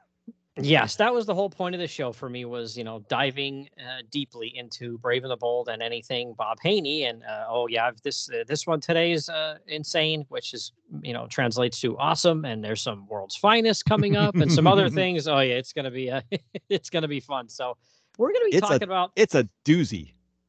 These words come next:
Speaker 1: Yeah, this is, uh, Brave and the Bold one twenty-three. So just the issue right before the one you and I covered, uh, on the very first episode here. And this is, uh, this is an interesting
Speaker 2: Yeah.
Speaker 1: one here. This one has a,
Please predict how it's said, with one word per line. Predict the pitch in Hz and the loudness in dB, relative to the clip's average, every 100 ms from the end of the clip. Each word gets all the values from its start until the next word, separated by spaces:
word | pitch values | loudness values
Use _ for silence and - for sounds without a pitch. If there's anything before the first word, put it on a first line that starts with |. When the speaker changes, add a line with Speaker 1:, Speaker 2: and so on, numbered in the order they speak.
| - | -8
Speaker 1:
Yeah, | 202 269 262 156 | -4 2 4 4
this | 180 208 | 2 -2
is, | 233 180 | -4 2
uh, | 202 190 | 4 6
Brave | 151 165 233 | 4 2 0
and | 233 | -2
the | 214 | -6
Bold | 185 208 175 | -4 -6 -6
one | 160 208 | -6 -6
twenty-three. | 202 208 185 156 208 214 107 | -8 -10 -8 -10 -6 -6 -8
So | - 151 135 | -8 -6 -6
just | - 196 - _ | -8 -14 -14 _
the | 139 160 | -4 -4
issue | 175 190 165 | -4 -4 -4
right | 139 143 | -2 -4
before | - 151 - 311 165 139 139 139 | -8 -10 -4 -2 0 0 -4 -10
the | |
one | 131 131 127 | -8 -6 -6
you | 127 | -8
and | 127 | -8
I | 127 | -10
covered, | - 117 123 139 - _ | -6 -6 -6 -8 -10 _
uh, | 123 131 127 | -6 -4 -4
on | 139 | -4
the | 147 | -4
very | 139 165 | -2 -4
first | - 226 254 | -4 -6 -6
episode | - - 175 127 | -8 -6 -2 0
here. | 127 113 | 0 -2
And | 120 | -2
this | 233 - | -4 -2
is, | 339 311 | -4 0
uh, | 302 277 | 4 4
this | 233 226 | 4 2
is | 285 277 | -2 -2
an | 269 | 0
interesting | 262 247 214 349 | 0 0 2 4
Speaker 2:
Yeah. | 233 | 4
Speaker 1:
one | 226 | 4
here. | 226 165 120 | 2 2 0
This | 131 170 - | -4 -6 -2
one | 202 190 | -2 0
has | 180 185 160 | 0 0 0
a, | 180 170 | 2 2